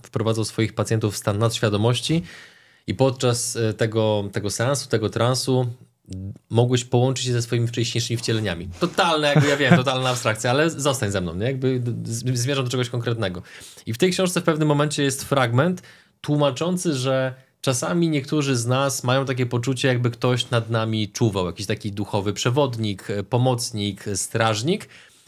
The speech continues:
Speaker 1: I tam właśnie był fragment w tej książce, który pisał, że, e, duchowi, nasi duchowi pomocnicy, przewodnicy aktywują się szczególnie wtedy, im bardziej rośnie siła naszych pragnień względem konkretnego celu.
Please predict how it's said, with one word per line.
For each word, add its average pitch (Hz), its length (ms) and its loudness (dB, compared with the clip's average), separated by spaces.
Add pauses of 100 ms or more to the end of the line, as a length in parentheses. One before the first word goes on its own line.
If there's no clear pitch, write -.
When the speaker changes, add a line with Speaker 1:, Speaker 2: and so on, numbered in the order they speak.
Speaker 1:
I 117 60 -6
tam 135 120 2
właśnie 147 220 -2
był 123 80 4
fragment 113 400 2
w - 60 -14
tej 98 120 0
książce, 123 600 0
który 107 400 2 (140)
pisał, 123 420 2
że, 107 380 2 (460)
e, 104 160 2
duchowi, 120 920 2 (140)
nasi 117 300 0
duchowi 113 640 0
pomocnicy, 123 1120 0 (120)
przewodnicy 104 880 -2
aktywują 120 560 0
się 117 140 0
szczególnie 113 560 2
wtedy, 113 460 2 (340)
im 123 180 6
bardziej 123 480 4
rośnie 117 360 -2
siła 123 320 -2
naszych 117 340 -2
pragnień 117 520 -2
względem 120 460 0
konkretnego 117 580 0
celu. 98 340 -2